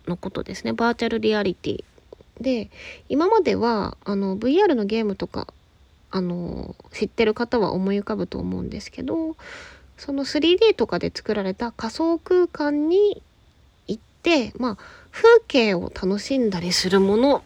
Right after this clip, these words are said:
ていう感じでずっと使われてきたんですね。なんですけど、ここに来て、ブイアールで体験学習をするっていう方の使われ方が、あの、されるように、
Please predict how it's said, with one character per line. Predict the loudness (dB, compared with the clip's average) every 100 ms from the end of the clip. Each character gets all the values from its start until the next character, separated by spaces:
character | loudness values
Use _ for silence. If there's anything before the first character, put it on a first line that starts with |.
| -14 -20 -6
て | -4
い | -2
う | -2 2 2 2
感 | -2 -4 -2
じ | 0
で | 2 2 0
ず | -6
っ | -6
と | -8
使 | -8 -6 -4
わ |
れ | -4
て | -4 -6 -6
き | -8
た | -10
ん | -10 -14 -18 -14
で | -12
す | -12 -6
ね。 | -4 -4 -6 -20 _ _ -12 -10 -12 -16 -2
な |
ん | 0
で | 0
す | -2
け | 0
ど、 | 2 2
こ | -2 2
こ | 6
に | 8 6
来 | 0
て、 | -2 2 2 0
ブ | 2
イ | 6 8 8 8
ア |
ー |
ル | 6
で | 4 2 0
体 | 4 4 6
験 | 6 6 6
学 | 4 4
習 | 4 4 4
を | 2 0 -4 -18 -20 _
す | -2 4
る | 6 4 0 _ _
っ | -4
て | 0
い | 2
う | 2 0
方 | 0 2 2
の | 2 -2 -4
使 | -8 -2
わ | 0
れ | 0
方 | -2 -6 -2
が、 | 2 0 -2 -16 -18 -18 -20 -6
あ | -2
の、 | 0 0 -4
さ | -6 -4
れ | -4 -4 -18 -20 -2
る | 4 4 4
よ | 4 4
う | 4
に、 | 4 4 0